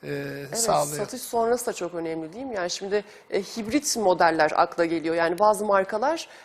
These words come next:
Speaker 2: elektrikli araçlarla rekabet için hibrit, e, modelleri, e, ortaya koyuyorlar ve denge kurmaya çalışıyorlar. Ama tabii ki bu, e, belki rekabetin içinde ayakta kalmak sadece fiyatlara bağlı değil.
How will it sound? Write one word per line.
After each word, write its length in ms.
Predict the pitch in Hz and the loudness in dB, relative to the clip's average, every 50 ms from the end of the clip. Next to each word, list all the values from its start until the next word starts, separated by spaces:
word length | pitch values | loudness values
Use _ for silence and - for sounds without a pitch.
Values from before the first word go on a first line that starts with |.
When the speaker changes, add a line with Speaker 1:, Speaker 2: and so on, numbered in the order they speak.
| _ | _
Speaker 2:
elektrikli 520 | - - - 196 214 214 214 240 233 226 247 | -2 0 4 4 4 2 2 -8 0 2 4
araçlarla 880 | 240 220 214 214 214 - - 240 233 226 220 214 214 214 - - 190 | 6 6 6 4 2 0 2 4 4 4 6 6 6 6 6 4 2
rekabet 480 | 202 202 - 233 233 220 214 233 233 - | 0 0 2 2 2 2 2 0 -4 -4
için 260 | 196 - 294 277 233 | -6 -4 -6 -4 -4
hibrit, 420 | 214 220 190 226 285 277 - - - | -6 -4 0 0 0 0 0 -2 2
e, 200 | - 202 196 185 | 4 4 4 4
modelleri, 720 | 190 190 208 208 214 214 214 214 208 208 214 226 220 240 | 4 2 2 6 8 8 6 6 4 2 0 2 4 4
e, 280 | 214 - - 180 180 156 | 2 4 4 6 6 8
ortaya 440 | - - 190 180 175 - 190 156 156 | 8 8 6 6 4 2 0 0 0
koyuyorlar 460 | - 202 180 165 160 160 254 302 330 | 2 0 2 4 4 4 4 4 4
ve 140 | 349 294 196 | 2 4 4
denge 240 | 240 240 240 269 262 | 4 4 4 4 0
kurmaya 360 | 254 - 214 190 185 170 156 | 0 -2 0 4 4 4 4
çalışıyorlar. 600 | - 185 165 160 165 - - - 147 147 147 139 | 2 -2 -2 -2 -4 -6 -4 -2 0 2 4 4
Ama 160 | 180 226 240 | 6 6 4
tabii 260 | 240 - 285 269 277 262 | 4 2 -2 -2 -2 -4
ki 120 | - 269 | -4 -2
bu, 160 | 269 285 277 - - - - - - | -2 -2 -2 -4 -12 -20 -20 -14 -4
e, 100 | - 202 | -2 2
belki 220 | 233 247 262 - 226 | 2 2 2 4 2
rekabetin 540 | 233 226 220 254 254 240 247 254 - 285 | 2 2 4 2 2 2 0 -2 -2 -4
içinde 200 | 277 - 254 262 | -6 -4 -2 2
ayakta 440 | 254 208 233 254 269 262 - - 285 | 2 4 6 4 2 2 0 -2 -2
kalmak 440 | 285 285 285 254 247 247 254 254 254 | 0 2 0 0 2 2 2 0 0
sadece 400 | - - 262 262 254 254 214 247 | 0 2 4 4 4 2 -2 -2
fiyatlara 500 | 247 - 247 240 233 226 233 233 240 226 | -2 2 2 2 2 4 2 2 2 4
bağlı 360 | 233 233 220 220 226 226 196 | 4 4 4 4 4 2 -2
değil. 220 | 214 196 151 143 | -2 -4 -4 -4